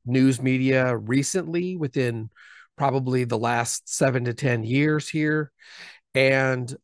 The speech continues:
um, it's taking all of those categories, um, of, of preventable death where, um, you know, people might have made a change in their lives or chosen a different path, um, um, and lived. And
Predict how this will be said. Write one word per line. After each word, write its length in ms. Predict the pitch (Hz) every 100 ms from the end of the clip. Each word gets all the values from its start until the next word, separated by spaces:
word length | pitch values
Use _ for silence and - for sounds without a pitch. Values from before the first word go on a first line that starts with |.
| -
um, 340 | 127 120 117 -
it's 260 | 135 -
taking 400 | - 180 175 190 165
all 360 | 139 147 160
of 140 | 151 156
those 400 | 143 139 123 - -
categories, 1160 | 151 165 170 147 135 123 123 120 120 117 - -
um, 440 | 123 117 113 113 113
of, 240 | 120 117 123 _ _
of 240 | - 123 -
preventable 680 | 131 123 131 165 135 110 101
death 420 | - 95 120 -
where, 380 | - 113 110 104 - - - - _
um, 540 | 120 107 107 104 104 - _
you 120 | 127 127
know, 80 |
people 260 | 113 143 131
might 220 | 123 117
have 200 | 113 104 _
made 240 | 117 127 120
a 40 |
change 460 | - 139 131 139 135
in 80 | 117
their 160 | 107
lives 540 | 98 92 101 117 131 113
or 100 | 95
chosen 400 | - 120 120 107
a 60 |
different 420 | 104 123 113 92
path, 400 | - 110 95 135 - - _ - - - _
um, 600 | 117 113 113 110 110 110 - _ -
um, 360 | 113 110 107 -
and 200 | 127 135
lived. 540 | 233 - - - - - _ _ - - -
And 580 | 120 123 120 120 113 120